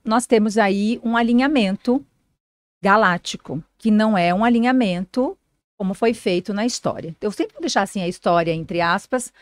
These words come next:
porque a gente pode depois trazer esse, essa, essa observação. Nós temos a estrela Sirius, nós temos a, o Sol, a Lua, a Terra.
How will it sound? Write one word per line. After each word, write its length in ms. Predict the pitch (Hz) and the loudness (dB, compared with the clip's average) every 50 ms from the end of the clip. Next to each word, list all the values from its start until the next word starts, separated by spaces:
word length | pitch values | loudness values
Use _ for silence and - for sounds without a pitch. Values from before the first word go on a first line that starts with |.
| - _ _ _ _ | -20 _ _ _ _
porque 140 | - - 240 | -6 -2 0
a 40 | 220 | 0
gente 220 | 196 220 226 - | 0 0 -4 -2
pode 260 | - 226 196 202 196 180 | 2 2 2 2 2 -2
depois 340 | 202 - - 196 196 - | -6 -4 -4 -6 -6 -6
trazer 300 | - - 196 208 185 202 | -6 -2 -2 -2 -2 -2
esse, 200 | 202 196 - - - | -4 -4 -6 -8 -6
essa, 340 | - 180 185 - - 190 170 | -6 -6 -4 -2 -2 -2 0
essa 220 | - 190 - - | 0 -2 -2 -2
observação. 640 | 190 - - 214 196 185 214 220 - - - 131 - - _ _ _ _ _ _ _ _ _ _ _ - | -6 -4 -4 -4 -2 -2 -2 -4 -4 -6 -8 -8 -8 -8 _ _ _ _ _ _ _ _ _ _ _ 0
Nós 140 | 214 226 220 | 0 0 4
temos 480 | - 254 233 226 240 226 190 - - - _ _ _ _ - | 6 6 6 6 4 0 -2 -6 -12 -16 _ _ _ _ 0
a 120 | 196 208 | 2 2
estrela 380 | 220 208 - - 196 170 180 208 | 2 2 2 0 2 2 2 0
Sirius, 680 | - - - 208 185 175 156 185 220 233 - - - - _ _ _ _ _ _ _ _ _ _ _ _ _ _ _ _ _ _ _ _ _ _ _ _ _ - | 0 -2 -4 -2 -2 0 0 0 -2 -2 -6 -10 -12 -12 _ _ _ _ _ _ _ _ _ _ _ _ _ _ _ _ _ _ _ _ _ _ _ _ _ -4
nós 160 | 185 185 185 | -4 -4 -2
temos 360 | - 190 170 160 156 156 180 | 0 -2 0 0 -2 -2 0
a, 160 | 180 175 190 _ - | 2 2 2 _ -2
o 80 | 202 | -4
Sol, 480 | 220 - - - 196 175 170 180 190 233 - _ _ _ _ - | -4 -4 2 4 4 4 4 2 0 -2 -8 _ _ _ _ -2
a 120 | 196 202 | 0 0
Lua, 420 | 196 175 156 151 151 151 170 180 _ _ | 0 0 -2 -2 -4 -4 -4 -6 _ _
a 120 | - 185 - | -12 -12 -8
Terra. 440 | - - 247 220 175 151 143 - | 0 2 2 2 2 0 -6 -14